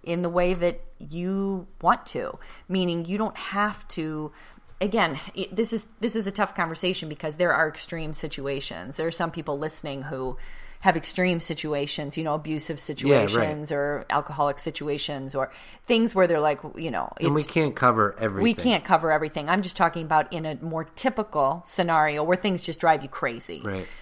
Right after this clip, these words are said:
Speaker 1: Um, where you have disagreements about issues or different political parties or whatever. But you can decide how you relate to that.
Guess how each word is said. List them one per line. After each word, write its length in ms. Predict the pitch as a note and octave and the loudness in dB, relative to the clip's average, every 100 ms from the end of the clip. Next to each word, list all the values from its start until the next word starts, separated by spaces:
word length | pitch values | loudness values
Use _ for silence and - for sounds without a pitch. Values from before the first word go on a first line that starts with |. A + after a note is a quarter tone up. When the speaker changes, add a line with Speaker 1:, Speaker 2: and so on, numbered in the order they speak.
| - | 6
Speaker 1:
Um, 260 | E3+ E3 E3+ | 8 10 6
where 80 | |
you 80 | E3+ | 4
have 140 | F#3 E3 - - | 2 0 -8 -6
disagreements 600 | F#3+ F#3 E3 E3+ E3 D#3+ | -4 -4 -2 0 0 0
about 240 | E3 D#3 | 2 2
issues 480 | D#3+ D3 - D3 D3 | 2 -4 -4 -4 -4
or 120 | D#3+ | -4
different 280 | D#3 D#3+ D3 | -4 -6 -8
political 320 | - D#3+ - | -4 -4 -4
parties 480 | C#3+ - D3+ C#3 C#3 | -4 -2 -2 -2 -6
or 60 | C#3+ | -6
whatever. 300 | C#3+ C3+ - - - - | -6 -8 -12 -14 -20 -4
But 80 | B3 | -2
you 160 | B3+ | 0
can 160 | C#4+ D#4+ | -2 -2
decide 420 | A#3+ - D3 D3 | -2 2 4 4
how 120 | D3 | 0
you 180 | D3 C#3+ | -6 -6
relate 340 | D3 C#3 C#3 - | -8 -6 -8 -8
to 120 | D#3 | -10
that. 280 | B2+ C3+ | -8 -10